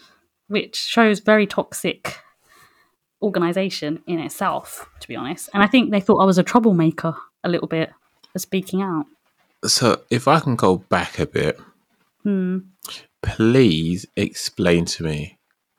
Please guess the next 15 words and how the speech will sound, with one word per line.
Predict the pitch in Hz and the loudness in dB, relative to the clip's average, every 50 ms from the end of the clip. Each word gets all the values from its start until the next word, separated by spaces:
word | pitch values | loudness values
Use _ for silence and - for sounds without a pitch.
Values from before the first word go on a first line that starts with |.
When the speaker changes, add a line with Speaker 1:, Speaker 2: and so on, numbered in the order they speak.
| _ _ - _ _ _ _ | _ _ -20 _ _ _ _
Speaker 2:
what | - 90 98 107 - - | 2 4 4 4 4 2
the | 104 | -2
difference | 92 - - 104 92 - - 82 - - | -2 2 2 2 2 4 2 0 0 0
is | 80 73 | -2 -2
between | - - - - - - 85 78 76 78 80 82 - _ _ _ _ _ _ _ _ _ _ _ _ _ _ _ _ _ _ _ - | -4 -8 -8 -6 -2 0 0 0 0 -2 -6 -10 -14 _ _ _ _ _ _ _ _ _ _ _ _ _ _ _ _ _ _ _ -2
a | 156 | -2
tricky | 143 - - 226 220 - - - | 0 4 4 2 4 2 0 0
person | - 85 76 76 76 - - 76 76 82 107 117 _ _ _ _ _ - | 2 2 0 0 0 -4 -8 -8 -8 -10 -10 -14 _ _ _ _ _ -4
or | 98 95 90 - | -2 0 0 -2
a | - - | -4 -6
difficult | _ - 175 - - 127 - - 90 78 | _ -2 -2 0 0 -2 -2 -2 -4 -4
person | - - 82 80 78 - - 392 - 370 381 - - 339 - 370 - - _ _ _ _ | -2 -2 -2 -2 2 4 4 6 6 6 4 2 0 -4 -2 -2 -4 -4 _ _ _ _
Speaker 1:
<laughs> | _ _ _ _ _ _ _ _ _ _ _ - | _ _ _ _ _ _ _ _ _ _ _ -2
Speaker 2:
and | 107 101 | 0 0
someone | - - 117 104 104 101 95 95 92 92 | 2 2 2 2 2 0 0 -2 -2 -6